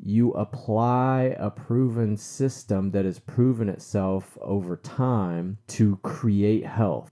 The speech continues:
And this is what we're talking about. And this, again, is super important because this information can be applied to the individual, to us as individuals, to the person, to the patient, to the client,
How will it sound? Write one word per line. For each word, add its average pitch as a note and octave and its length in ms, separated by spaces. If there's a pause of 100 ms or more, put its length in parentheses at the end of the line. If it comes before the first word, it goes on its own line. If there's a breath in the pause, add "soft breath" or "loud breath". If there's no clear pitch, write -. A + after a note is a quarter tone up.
(160)
And G2 480
this F#2+ 320
is G#2+ 140
what G#2+ 120
we're F2 60
talking G2+ 400
about. F2 400
And C3 380
this, C3+ 340
again, C3+ 400
is B2+ 140
super D3 520
important A#2 500
because A#2+ 440
this D3 260
information C3+ 720
can A2+ 240
be A2 160
applied A2 720
to C#3+ 180
the G#2+ 200
individual, F2 680
to F#2+ 260
us F2 220
as E2 160
individuals, E2 760
to - 140
the D#2 100
person, F#2 500
to E2+ 140
the D2+ 100
patient, - 520
to - 100
the D3+ 120
client, F2+ 500